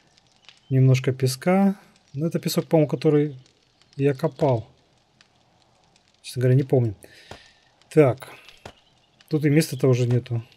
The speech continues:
Глядите. Целая куча. Ох ты, десять тысяч. Ну, я не знаю, мне кажется, я запасся <laughs> на долгое время.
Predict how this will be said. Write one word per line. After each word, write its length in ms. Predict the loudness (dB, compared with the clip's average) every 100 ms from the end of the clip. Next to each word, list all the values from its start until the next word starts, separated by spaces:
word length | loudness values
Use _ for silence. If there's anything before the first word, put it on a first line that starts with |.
| _ -10
Глядите. 640 | -2 0 0 -2 -2 -4 -6 _ _ _ _ _ _ _ -20 _ _ -20 _ _ _ _ _ _ _ _ _
Целая 380 | -2 2 4 4
куча. 480 | 2 -2 2 2 2
Ох 320 | 2 2 2
ты, 100 | -4
десять 380 | -2 -2 -4 -8
тысяч. 320 | -6 -6 0
Ну, 220 | 2 2 6
я 220 | 6 6
не 60 |
знаю, 260 | 4 4 4
мне 140 | 4
кажется, 320 | 4 2 4 0
я 80 |
запасся 680 | 2 2 0 0 0 0 2
<laughs> 0 |
на 140 | 2 2
долгое 500 | 4 4 6 4 4
время. 420 | 4 2 0